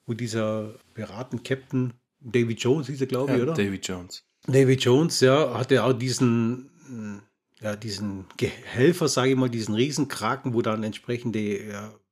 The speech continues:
Speaker 1: sag ich mal, Schiffe für ihn versenkt und lauter so Zeug. Wür-, hätte für mich eigentlich gepasst für ein, für einen Film. Äh, man hat sich jetzt nicht ganz erschlossen, warum man zwei draus gemacht hat. Wenn man sich die Zahlen mal anschaut, dann wird's einem klar, weil man natürlich dann erkannt hat, dass es ein Riesenerfolg war.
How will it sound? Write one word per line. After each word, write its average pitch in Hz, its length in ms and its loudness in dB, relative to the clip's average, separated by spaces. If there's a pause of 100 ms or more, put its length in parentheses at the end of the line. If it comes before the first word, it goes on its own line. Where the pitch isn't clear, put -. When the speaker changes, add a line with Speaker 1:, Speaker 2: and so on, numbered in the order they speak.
(200)
Speaker 1:
sag 104 160 -8
ich 107 60 -8
mal, 98 280 -12
Schiffe 139 360 -6
für 131 140 -6
ihn 127 180 -2
versenkt 117 400 -4
und 113 100 -2
lauter 117 220 -2
so 98 120 -10
Zeug. 127 320 -4 (360)
Wür-, 139 300 8
hätte 160 260 4
für 160 140 0
mich 175 300 0
eigentlich 147 500 -2
gepasst 131 420 -4
für - 220 2
ein, 139 280 0 (220)
für 117 200 -4
einen 139 260 0
Film. 180 460 4 (280)
Äh, 120 220 -4 (220)
man 127 280 -8
hat 131 160 -4
sich 127 100 0
jetzt 127 120 6
nicht 131 100 -2
ganz 131 160 0
erschlossen, 131 480 -2
warum 127 200 2
man 120 100 -2
zwei 117 260 -2
draus 143 300 -2
gemacht 139 240 -6
hat. 139 180 -4 (640)
Wenn 123 100 -2
man 120 140 0
sich - 200 -10
die 123 160 -10
Zahlen 123 320 2
mal 123 100 2
anschaut, 127 400 0
dann 117 140 2
wird's 123 160 -4
einem 117 180 -8
klar, 120 340 -2
weil 127 120 2
man 120 100 0
natürlich 127 400 0
dann 123 220 0
erkannt 131 600 -4
hat, 131 160 -4
dass 120 200 -4
es 120 160 -8
ein 113 120 -4
Riesenerfolg 127 840 -4
war. 143 320 -6